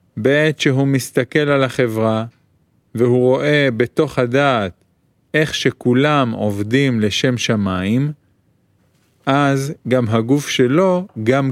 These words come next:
כן נותן לו לעבוד לשם שמיים. והסיבה שהגוף עוזר לו לעבוד לשם שמיים היא כנ"ל. היינו, שאין הגוף מוכן לסבול שפלות.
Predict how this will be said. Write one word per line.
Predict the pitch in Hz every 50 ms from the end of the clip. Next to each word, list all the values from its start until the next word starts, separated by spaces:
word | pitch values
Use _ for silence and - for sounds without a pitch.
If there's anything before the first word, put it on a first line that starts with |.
| 127
כן | - 196 208 185 151
נותן | 135 131 123 - - 185 190 175
לו | 143 123 127 127
לעבוד | 131 127 131 131 131 127 120 107 104 107 104 113
לשם | 127 123 - - 110 95 98
שמיים. | - - 131 131 139 151 156 147 131 110 101 104 - _ _ _ _ _ _ _ _ _ _ _ _ _ _ _ _ _ _ _ _ _ _ _ _ _ -
והסיבה | 139 143 143 135 - - 160 143 120 104 104 92 90 90 101 123 - _ _ _ _ _ _ _ _ _ _ -
שהגוף | - - 113 95 92 95 95 110 139 139 - -
עוזר | 127 120 110 110 135 143 139
לו | 135 127 120
לעבוד | 113 113 107 104 107 101 113 131 131 117
לשם | 110 107 - - 139 131 123
שמיים | - - 117 104 113 135 156 165 147 139 135 139 139 139 139 - _ _ -
היא | 123 117 -
כנ"ל. | - 139 139 143 151 151 135 110 95 87 - - _ _ _ _ _ _ _ _ _ _ _ _ _ _ _ _ _ -
היינו, | 113 120 131 143 151 165 180 196 196 196 - _ _ _ _ _ _ _ _ _
שאין | - - - 139 - - - 165 180 190 180
הגוף | 147 139 139 131 120 123 143 160 190 208 196 - - - _ _ -
מוכן | 127 117 113 107 - - - 151 156 156 147 123
לסבול | 110 104 - - - 101 104 120 123 123 113
שפלות. | - - 120 - - - - 87 87 85 - _ _